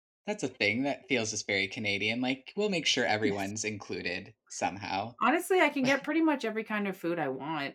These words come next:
Speaker 1: Ooh.
Speaker 2: so
Speaker 1: There you go.
Speaker 2: Yeah.
Speaker 1: Yeah, it's, it just really depends in Chicago. I mean, I think I live in a good area
Speaker 2: Mm-hmm.
Speaker 1: in uptown Chicago that has, like, a lot of different options,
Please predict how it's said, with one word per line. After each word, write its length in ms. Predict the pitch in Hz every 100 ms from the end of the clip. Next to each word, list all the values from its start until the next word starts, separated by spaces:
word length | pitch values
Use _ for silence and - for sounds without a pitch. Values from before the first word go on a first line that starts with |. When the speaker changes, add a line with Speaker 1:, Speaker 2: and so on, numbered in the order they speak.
| 110
Speaker 1:
Ooh. 280 | 151 202 95
Speaker 2:
so 420 | - 135 98 156 _ _ _ -
Speaker 1:
There 120 | 104
you 160 | 107 110
go. 300 | 135 151 107 -
Speaker 2:
Yeah. 280 | 214 370 240 - - _ -
Speaker 1:
Yeah, 300 | 120 135 110
it's, 560 | 110 - - - - _ _ -
it 140 | 117
just 200 | 151 143
really 220 | 143 135 120
depends 560 | 117 - 120 117 101
in 80 | 98
Chicago. 640 | - 110 - 104 104 98
I 160 | 98 104
mean, 220 | 107 107
I 80 | 143
think 160 | 208 185
I 100 | 151
live 160 | 131
in 80 | 120
a 60 | 113 107
good 400 | 110 107 104 - _ _ _ _ _
area 800 | 110 107 98 92 92 82 110 143 160
Speaker 2:
Mm-hmm. 380 | 202 185 139 185 - _ _ _
Speaker 1:
in 140 | 113
uptown 680 | - 104 - - 101 98 107
Chicago 720 | - 104 - 95 95 98 101 101
that 160 | 95
has, 260 | 104 98 -
like, 320 | - 98 - _ - - _ _
a 60 | 135
lot 200 | 123 107
of 100 | 92
different 380 | 101 - - -
options, 680 | - - - - - -